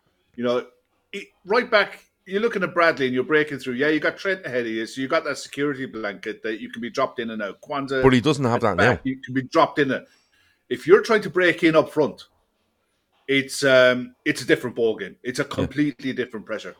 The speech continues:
Speaker 2: Well,
Speaker 1: If
Speaker 2: well, you
Speaker 1: Dance
Speaker 2: see,
Speaker 1: can
Speaker 2: if you,
Speaker 1: break
Speaker 2: but you look
Speaker 1: through
Speaker 2: at Bradley.
Speaker 1: Wow.
Speaker 2: Bradley doesn't have that security blanket now. Bradley's literally
Speaker 1: No,
Speaker 2: being
Speaker 1: he
Speaker 2: told,
Speaker 1: doesn't now.
Speaker 2: "You're right
Speaker 1: Yeah.
Speaker 2: back," because, like, there's literally th-, that player's out and he could be out for another three, four
Speaker 1: Yeah.
Speaker 2: weeks. So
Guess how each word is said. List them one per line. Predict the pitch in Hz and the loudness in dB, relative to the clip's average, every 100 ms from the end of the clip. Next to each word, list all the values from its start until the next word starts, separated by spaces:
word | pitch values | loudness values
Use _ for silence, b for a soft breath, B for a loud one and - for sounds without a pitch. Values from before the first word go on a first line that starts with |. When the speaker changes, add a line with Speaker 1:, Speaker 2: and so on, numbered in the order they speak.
| - | 2
Speaker 2:
Well, | 185 135 | 2 6
Speaker 1:
If | |
Speaker 2:
well, | 190 | 4
you | 185 | 6
Speaker 1:
Dance | 180 208 | 4 2
Speaker 2:
see, | |
Speaker 1:
can | 185 | -2
Speaker 2:
if | 185 | 0
you, | |
Speaker 1:
break | 156 151 | 0 0
Speaker 2:
but | 175 | 4
you | 196 | 4
look | 208 | 4
Speaker 1:
through | |
Speaker 2:
at | 156 | 4
Bradley. | 143 175 160 - - | 2 0 0 -8 -10
Speaker 1:
Wow. | - | -2
Speaker 2:
Bradley | 165 190 202 | 4 4 4
doesn't | 190 160 | 0 2
have | 143 170 | 2 2
that | 160 | -2
security | - 139 123 | 0 0 0
blanket | 101 92 82 | 0 -2 -2
now. | 80 73 | -8 0
Bradley's | 131 170 175 | 4 4 2
literally | 156 143 | -6 0
Speaker 1:
No, | 143 | 2
Speaker 2:
being | 120 | 2
Speaker 1:
he | 147 | 6
Speaker 2:
told, | 202 | 8
Speaker 1:
doesn't | 208 208 | 8 4
now. | 180 151 98 - _ | 2 2 0 -10 _
Speaker 2:
"You're | - 139 160 | 2 6 8
right | 151 135 | 8 8
Speaker 1:
Yeah. | |
Speaker 2:
back," | 135 123 - - - | 6 4 2 -14 -10
because, | 104 110 107 85 - | 0 2 2 -2 -4
like, | 120 113 - _ _ | 0 0 0 _ _
there's | - 107 | -4 0
literally | 117 135 - 80 - | 0 -2 -6 -14 -8
th-, | 120 _ | -10 _
that | - 120 | -4 -2
player's | - 123 98 | 2 2 4
out | 113 | 4
and | 90 | 2
he | 90 | -4
could | 101 | -4
be | 104 | 0
out | 104 | 0
for | 95 | 0
another | 98 87 | 0 0
three, | - - 98 | -2 -8 -4
four | - 95 | 0 0
Speaker 1:
Yeah. | |
Speaker 2:
weeks. | 98 - - b b | 0 -4 -18 b b
So | - 120 107 | 0 2 2